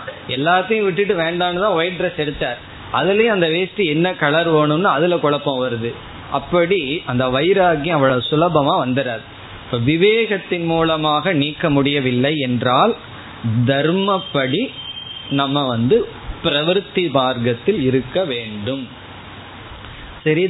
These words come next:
தர்மப்படி இருந்தா என்ன பிரயோஜனம்னா, இப்ப தர்மப்படி வாழ்றது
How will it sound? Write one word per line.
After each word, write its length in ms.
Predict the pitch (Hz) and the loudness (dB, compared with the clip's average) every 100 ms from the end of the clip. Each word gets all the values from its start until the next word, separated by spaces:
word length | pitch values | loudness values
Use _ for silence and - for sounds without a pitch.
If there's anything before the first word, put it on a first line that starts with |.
| 123 | 0
தர்மப்படி 760 | 131 160 196 214 202 170 180 190 | 0 2 2 2 4 2 4 2
இருந்தா 340 | 156 147 170 165 139 135 | 0 2 2 2 -2 -2
என்ன 200 | 135 170 | 0 0
பிரயோஜனம்னா, 880 | 165 123 139 147 127 127 117 113 113 - - - - - - | 0 -2 0 0 0 -2 -2 -2 -4 -8 -16 -16 -16 -18 -14
இப்ப 220 | - 131 117 | -6 -4 0
தர்மப்படி 840 | 123 151 175 202 208 202 180 170 202 | 2 4 4 2 2 2 4 4 4
வாழ்றது 580 | 170 151 156 147 139 | 4 4 4 2 0